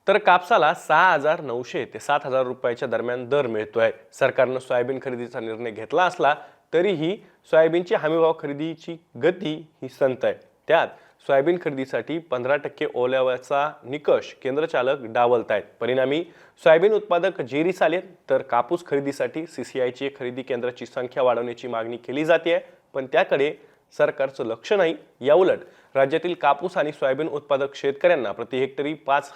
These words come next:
हजार रुपये अनुदान देऊन शेतकऱ्यांचं हित सरकार जपत असल्याची शेखी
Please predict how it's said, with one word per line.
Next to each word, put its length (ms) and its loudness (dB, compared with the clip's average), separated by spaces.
हजार 280 4
रुपये 300 -2
अनुदान 400 2
देऊन 180 0
शेतकऱ्यांचं 880 -2
हित 340 -6
सरकार 420 -4
जपत 400 0
असल्याची 480 -6
शेखी 480 -2